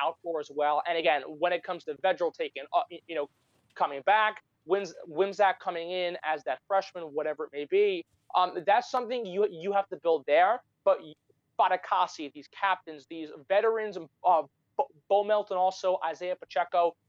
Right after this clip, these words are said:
you have to build confidence and a true mental strong relationship between each player, each coach, each teammate, all that going forward at all positions. But if, if, if, if you really want to,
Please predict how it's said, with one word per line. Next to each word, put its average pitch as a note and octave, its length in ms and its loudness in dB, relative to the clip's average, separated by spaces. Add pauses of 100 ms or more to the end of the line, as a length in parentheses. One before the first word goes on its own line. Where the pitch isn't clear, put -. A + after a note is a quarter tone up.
(180)
you G3 180 -2
have A#3 260 2
to A3+ 100 -2
build G#3 320 2 (140)
confidence F#3+ 720 -4
and D#3+ 280 0 (100)
a D#3+ 100 -8
true G3 500 -2
mental F3 500 -2
strong E3 480 0
relationship D#3 640 -2 (300)
between F3+ 400 -6
each - 240 -14
player, G#3 480 4
each D3 200 -14
coach, G#3+ 420 2
each E3 260 -18
teammate, G3 440 -4
all G3+ 220 6
that A3 160 2
going F#3+ 300 -2
forward F3+ 360 -4 (340)
at E3 280 2
all F3 160 6
positions. A3+ 600 -2 (100)
But F3+ 160 4 (180)
if, G3 180 2 (220)
if, G3 200 2 (1000)
if, G3+ 180 2 (360)
if G#3+ 240 4
you F#3+ 200 -8
really A3+ 260 -2
want G#3+ 280 -2
to, F3 240 -4